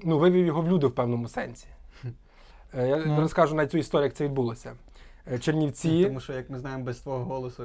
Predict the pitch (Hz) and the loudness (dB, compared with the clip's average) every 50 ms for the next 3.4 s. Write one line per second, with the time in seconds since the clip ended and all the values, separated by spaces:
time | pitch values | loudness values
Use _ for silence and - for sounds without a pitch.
0 | 120 120 117 117 120 123 123 - 127 113 110 120 113 117 117 113 117 117 120 120 | -12 -12 -12 -12 -12 -14 -12 -12 -14 -12 -12 -12 -14 -14 -14 -16 -18 -18 -16 -16
1 | 123 120 - 135 127 - 139 123 123 123 - - - 135 131 123 139 127 123 123 | -14 -10 -10 -10 -8 -6 -6 -6 -6 -6 -6 -4 -2 0 0 0 0 -2 -4 -4
2 | 131 135 143 147 143 - 160 - - 160 156 151 147 151 180 165 165 156 151 165 | -6 -8 -8 -10 -10 -10 -12 -4 0 0 2 2 0 -2 0 2 2 4 8 8
3 | 156 147 147 - 175 143 131 131 127 | 8 8 6 4 -2 -6 -8 -8 -8